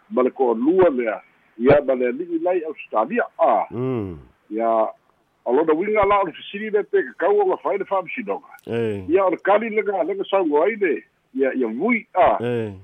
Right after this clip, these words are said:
Speaker 1: E lē whakalia fo'i le ali'i lai, o, o lea ua uma vaga muamua o le fa'amasinoga.
Speaker 2: Mm.
Speaker 1: Lea ua fale puipui, e le ali'i lea ua i oe, a.
Speaker 2: Eh.
Speaker 1: A o lē keke'e le ko'olua lea.
Speaker 2: Mm.
Speaker 1: E fa'auau pea la le fa'amasinoga, a.
Speaker 2: Mm.
Speaker 1: Ae,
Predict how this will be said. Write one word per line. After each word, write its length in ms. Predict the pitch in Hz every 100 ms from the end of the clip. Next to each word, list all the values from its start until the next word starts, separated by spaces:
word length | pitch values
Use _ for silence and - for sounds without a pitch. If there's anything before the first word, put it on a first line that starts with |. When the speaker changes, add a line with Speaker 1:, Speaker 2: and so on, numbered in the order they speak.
| -
Speaker 1:
E 100 | 110 127
lē 160 | 170 170
whakalia 500 | 180 160 156 180 156 151
fo'i 160 | 170
le 120 | 151 139
ali'i 260 | 151 190 175
lai, 220 | 175 143
o, 160 | 120 113
o 40 |
lea 160 | 123 175
ua 120 | 180 175
uma 220 | 196 208
vaga 360 | 190 185 175 165
muamua 520 | 156 143 143 160 143
o 40 |
le 60 | 120
fa'amasinoga. 680 | 147 131 - 120 113 - - _ -
Speaker 2:
Mm. 320 | 113 113 120
Speaker 1:
Lea 120 | 175
ua 100 | -
fale 200 | 190 185
puipui, 540 | - 151 120 139 127 143
e 80 |
le 180 | 175 170
ali'i 180 | 156 180
lea 160 | 180 175
ua 180 | 165 131
i 220 | 131 131
oe, 240 | 185 196 135 -
a. 280 | 180 - 123
Speaker 2:
Eh. 380 | 123 113 107 92
Speaker 1:
A 180 | 127 123
o 40 |
lē 240 | 139 185 175
keke'e 520 | - - 196 214 196
le 80 | 175
ko'olua 500 | - 123 123 370 147
lea. 260 | 110 98 87 -
Speaker 2:
Mm. 300 | 104 101 95
Speaker 1:
E 40 |
fa'auau 540 | 120 147 139 135 143 127
pea 180 | 156 165
la 200 | 156 175
le 80 | 170 -
fa'amasinoga, 720 | 139 117 - - 220 123 -
a. 280 | 170 135 90
Speaker 2:
Mm. 440 | 104 107 101 95 87
Speaker 1:
Ae, 460 | 123 135 127 107